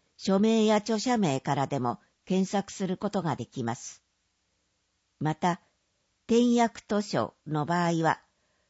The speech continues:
署名、著者名、出版社、発行年月日、巻数、ページ数、尾行、小録、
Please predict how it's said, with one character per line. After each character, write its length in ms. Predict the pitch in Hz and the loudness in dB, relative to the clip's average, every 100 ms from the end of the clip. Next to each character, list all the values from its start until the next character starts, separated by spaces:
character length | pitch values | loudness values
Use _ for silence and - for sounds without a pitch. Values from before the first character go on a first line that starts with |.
| _ | _
署 260 | - - 170 | -4 0 2
名、 440 | 202 190 170 - - - | 2 2 0 -4 -10 -6
著 160 | 208 | -4
者 240 | 196 233 220 | -2 0 0
名、 320 | 147 113 - _ _ _ | 0 -2 -6 _ _ _
出 280 | - 190 - - | -4 -4 -2 -2
版 240 | 226 160 | 0 0
社、 260 | - 127 - _ _ _ _ | -2 -6 -6 _ _ _ _
発 220 | - 208 - | -6 -6 -4
行 240 | - 233 226 | 0 2 4
年 280 | 208 190 | 2 2
月 180 | 185 175 - - | 2 0 -2 -8
日、 180 | - _ _ _ _ | -8 _ _ _ _
巻 260 | - 208 214 | 0 0 0
数、 380 | 202 202 127 - _ _ _ - | -4 -4 -4 -6 _ _ _ 0
ペ 220 | 220 220 | 2 2
ー 20 | |
ジ 160 | 214 208 | 2 -6
数、 360 | - 127 113 - _ _ - | -4 -6 -6 -12 _ _ -2
尾 120 | 165 | 0
行、 500 | 170 202 190 175 165 - _ _ | 0 2 4 4 0 -6 _ _
小 360 | - 202 208 202 | -2 2 4 4
録、 400 | 180 - 165 | 2 -2 -6